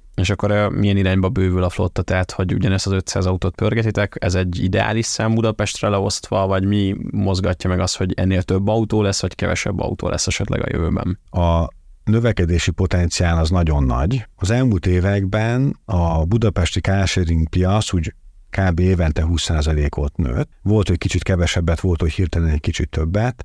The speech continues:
Speaker 1: Több felhasználó lett, többen használták,
Speaker 2: Én most
Speaker 1: több
Speaker 2: ig-,
Speaker 1: pénzt adtak
Speaker 2: én most
Speaker 1: érte?
Speaker 2: igazából az árbevételbe
Speaker 1: Mhm.
Speaker 2: né-, mérem a piacot. Egyébként igen, e-, ez onnan is jött, hogy több felhasználó, kicsit az árak is nőttek.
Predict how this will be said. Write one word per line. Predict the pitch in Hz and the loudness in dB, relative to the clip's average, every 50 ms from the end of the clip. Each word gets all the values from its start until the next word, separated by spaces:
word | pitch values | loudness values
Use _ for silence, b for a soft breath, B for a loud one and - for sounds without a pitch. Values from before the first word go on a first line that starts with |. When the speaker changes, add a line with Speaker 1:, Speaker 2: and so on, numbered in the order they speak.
| _ - | _ -4
Speaker 1:
Több | - - - | -2 -2 -2
felhasználó | - - 113 104 104 123 113 - - - - 127 127 | 0 0 0 0 2 2 0 -2 -2 -4 -4 -2 -2
lett, | 131 131 127 127 - - - | 0 0 -2 -2 -4 -8 -4
többen | - 90 90 92 98 92 92 | -2 -2 0 0 0 0 0
használták, | 107 113 107 - - - 120 123 123 120 - 127 127 127 | 0 -2 -2 -2 -4 -2 -2 -2 -2 -4 -4 -2 0 0
Speaker 2:
Én | 147 | 2
most | 147 143 127 | 0 0 0
Speaker 1:
több | - 110 135 127 | 0 -2 -2 -2
Speaker 2:
ig-, | - | -4
Speaker 1:
pénzt | - 202 - 104 101 - - - | -2 0 0 2 0 0 -2 -4
adtak | 117 - - 147 139 | -4 -4 -2 0 2
Speaker 2:
én | 139 | 2
most | 143 135 120 | 2 2 0
Speaker 1:
érte? | 127 123 | 0 0
Speaker 2:
igazából | 139 127 117 131 131 127 123 127 | 0 0 0 0 0 2 2 2
az | 123 117 | 2 2
árbevételbe | 123 110 104 95 95 90 87 90 85 - 95 90 90 90 85 82 90 90 90 87 | 2 2 2 2 2 0 0 0 -2 0 0 0 0 0 0 0 0 0 2 0
Speaker 1:
Mhm. | 123 151 - 95 92 | 0 0 0 0 0
Speaker 2:
né-, | 92 92 85 87 90 87 | 0 0 0 0 0 0
mérem | 90 92 92 90 87 85 85 | 2 2 2 2 2 2 0
a | 78 | 0
piacot. | - - 95 95 98 98 - - 127 135 147 - - - - | 2 2 2 2 2 0 0 0 0 0 0 -2 -4 -10 -10
Egyébként | - - - 101 92 95 92 - - 98 95 90 - - | -10 -4 -2 0 2 2 0 0 0 2 2 2 0 0
igen, | - 110 92 90 85 87 90 - - | -2 0 2 2 2 2 0 0 -2
e-, | 107 101 - | -4 -4 -2
ez | - 95 87 | -2 0 2
onnan | 107 101 95 90 87 | 4 4 4 4 4
is | 87 - - - | 2 2 0 0
jött, | 90 - | 0 0
hogy | - 87 - | 0 -2 0
több | - 95 80 | -2 -2 -2
felhasználó, | - - 95 90 87 85 82 - - 92 85 82 82 85 85 85 80 | 0 0 0 2 2 2 0 0 -2 -2 0 2 2 2 2 0 0
kicsit | - 104 95 - - | 0 -2 -2 -2 -2
az | 90 85 90 | -2 0 0
árak | 87 87 85 85 - - | 0 0 0 0 0 0
is | 104 - | -2 -2
nőttek. | - 113 113 117 - - - 135 139 139 - - | 0 -2 -2 -2 -2 -2 -2 -2 -2 -2 -6 -14